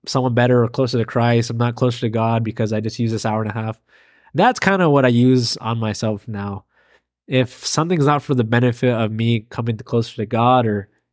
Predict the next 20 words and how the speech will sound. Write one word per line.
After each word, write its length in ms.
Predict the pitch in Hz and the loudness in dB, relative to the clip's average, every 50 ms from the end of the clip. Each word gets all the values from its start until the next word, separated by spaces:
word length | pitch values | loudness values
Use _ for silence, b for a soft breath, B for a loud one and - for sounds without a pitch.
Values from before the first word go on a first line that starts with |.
| - | -8
becoming 360 | 113 117 - 131 123 127 120 | -6 -2 0 0 0 2 2
a 140 | 123 120 120 | 2 2 2
better 260 | 113 113 120 113 110 | 2 2 0 0 0
person, 600 | 107 - - 120 123 113 - 127 117 113 113 113 b b b b b b b b b b | -2 0 0 0 2 2 0 -2 -4 -4 -6 -12 b b b b b b b b b b
uh, 360 | - 101 98 98 95 95 98 - | -10 -8 -8 -8 -8 -10 -10 -12
or 280 | - - 107 104 107 101 _ _ _ _ _ _ _ _ - | -10 -10 -8 -8 -8 -8 _ _ _ _ _ _ _ _ -12
moving 420 | 120 117 123 131 135 135 127 120 | -6 0 2 2 2 2 0 -2
forward 360 | 117 - - 135 131 135 131 | -4 -2 0 2 2 4 2
with 100 | 131 117 | 0 0
my 100 | 120 117 | 0 -2
life, 480 | 110 110 113 117 123 123 120 120 113 - | -2 0 2 2 2 4 2 0 -2 -4
whether 160 | - 107 110 | -8 -8 -8
it 60 | 107 | -8
comes 220 | - - 117 113 - | -8 -10 -12 -10 -10
to 100 | 117 104 | -14 -14
family, 540 | - - 165 160 160 156 156 156 151 147 131 | -8 -6 -6 -4 -4 -4 -2 0 0 2 0
a 80 | 113 104 | 0 -2
job, 580 | 98 - 131 127 131 127 - 110 117 123 120 b b b b b b - | 0 0 2 4 4 4 4 2 0 -2 -8 b b b b b b -14
uh, 320 | 104 98 98 95 95 98 | -10 -10 -8 -8 -8 -10
study, 760 | - - - - - 123 127 131 131 123 123 123 117 113 117 | -10 -12 -12 -10 -6 -2 -2 0 0 0 0 0 -2 -4 -6